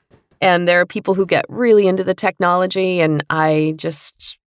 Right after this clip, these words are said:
don't. It's not, it's not where I have it. I really love the editing process, so I do love Pro Tools and being really facile with that,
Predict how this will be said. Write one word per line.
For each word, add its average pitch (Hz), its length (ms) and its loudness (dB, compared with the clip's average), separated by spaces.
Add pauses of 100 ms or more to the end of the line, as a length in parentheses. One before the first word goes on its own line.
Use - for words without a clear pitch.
(280)
don't. 175 420 -2
It's 143 220 -10
not, 160 260 0 (400)
it's 147 220 -10
not 165 200 0
where 156 200 2
I 147 400 0 (840)
have 180 200 -4
it. 170 120 -2
I 190 100 0
really 226 320 2
love 156 260 0
the 151 160 -4
editing 185 400 0
process, 285 500 -2
so 165 160 0
I 156 80 2
do 160 160 -2
love 151 280 -2
Pro 151 160 -2
Tools 147 380 -4
and 143 160 0
being 139 420 -2
really 143 240 -2
facile 151 500 -4
with 180 180 -4
that, 226 300 -2